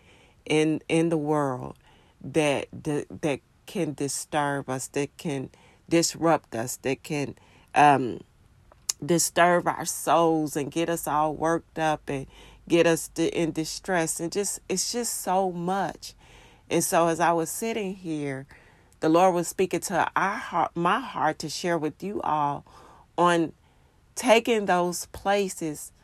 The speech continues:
of Do Not Disturbs, where you get in a place, and I'm not saying you might be, like, you can go away, but where you can quiet everything around you,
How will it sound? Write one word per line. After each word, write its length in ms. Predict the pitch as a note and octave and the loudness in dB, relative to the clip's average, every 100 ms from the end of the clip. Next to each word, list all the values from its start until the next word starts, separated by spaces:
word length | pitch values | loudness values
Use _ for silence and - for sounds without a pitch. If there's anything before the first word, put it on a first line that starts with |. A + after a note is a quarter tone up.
| _ _ - | _ _ -2
of 260 | D3+ C#3 | 0 0
Do 220 | F3 F#3+ | 0 2
Not 360 | F#3+ E3+ D#3+ - | 2 0 -2 -6
Disturbs, 960 | D#3 D#3 - D#3+ D3+ C3+ B2 _ - - _ _ _ _ - | -6 -6 -4 -2 -2 -4 -14 _ -20 -20 _ _ _ _ 2
where 180 | E3 | 4
you 320 | F3 F3 G#3 G#3+ | 6 4 -2 -2
get 340 | G3 G3 - | 2 2 2
in 220 | - E3+ E3 | -4 -2 -4
a 80 | D3 | -6
place, 720 | - - F#3 E3 D3 - - _ _ _ _ | -12 -6 -4 -4 -6 -10 -14 _ _ _ _
and 260 | - D#3+ D#3 | 0 2 4
I'm 120 | F#3+ | 2
not 220 | A3 G3 | 0 -2
saying 300 | - G#3 F#3 | -2 0 0
you 80 | F#3 | 0
might 300 | F3+ E3+ D#3 | 2 2 2
be, 420 | F3 E3+ E3 - _ | -2 -2 -2 -6 _
like, 220 | D#3+ E3 F#3+ | 2 2 0
you 80 | |
can 200 | F3 D#3 | -4 -4
go 240 | D#3 D#3+ D#3+ | 0 2 4
away, 380 | C#3 D#3 D#3+ E3 | 2 2 2 0
but 300 | D3+ C#3 - - _ _ _ | -2 -4 -4 -16 _ _ _
where 180 | D3+ E3+ | 2 4
you 280 | F3 G3 G#3 | 4 0 -2
can 500 | - E3+ D#3 C#3+ - _ _ _ _ _ _ _ _ - _ - | -6 -6 -4 -6 -10 _ _ _ _ _ _ _ _ -20 _ -18
quiet 560 | - F#3 G#3 G#3+ G#3+ | -4 4 6 8 6
everything 600 | G3 F#3+ F#3 F3 E3+ D#3+ | 4 0 -2 -4 -4 -4
around 580 | D#3+ D#3+ D3+ D#3+ - G1+ | -6 -6 -6 -8 -10 -12
you, 120 | - | -14